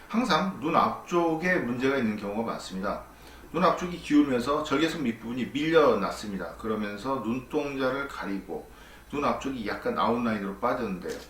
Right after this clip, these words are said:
어, 그전 눈보다 수술한 다음에 눈이 더 작아진다면 본인이 만족을 못하는 건 당연합니다. 그래서 이 부분을 어떻게 둥근 눈, 인폴드로 교정하느냐가 이 수술의 핵심인데요. 수술한 다음에 보면 아직 붓기가 빠지지 않아서,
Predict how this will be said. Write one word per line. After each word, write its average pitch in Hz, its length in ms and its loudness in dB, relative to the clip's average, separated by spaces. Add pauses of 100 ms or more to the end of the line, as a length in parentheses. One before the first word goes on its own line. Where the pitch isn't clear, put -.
(540)
어, 117 300 0
그전 214 240 10
눈보다 120 580 2
수술한 190 420 2
다음에 104 480 0 (140)
눈이 135 240 -2
더 120 160 0
작아진다면 107 1160 0 (360)
본인이 175 280 0
만족을 120 400 2
못하는 104 380 -4
건 104 140 -6
당연합니다. - 480 -8 (460)
그래서 139 260 2
이 143 240 -2
부분을 165 400 0
어떻게 113 680 2
둥근 160 420 -2
눈, 220 340 0
인폴드로 139 600 -2
교정하느냐가 110 840 0 (240)
이 127 160 0
수술의 123 520 -4
핵심인데요. 101 760 -2 (300)
수술한 196 360 4
다음에 165 260 4
보면 120 260 -2
아직 110 220 -2
붓기가 123 600 2
빠지지 147 320 2
않아서, 110 480 0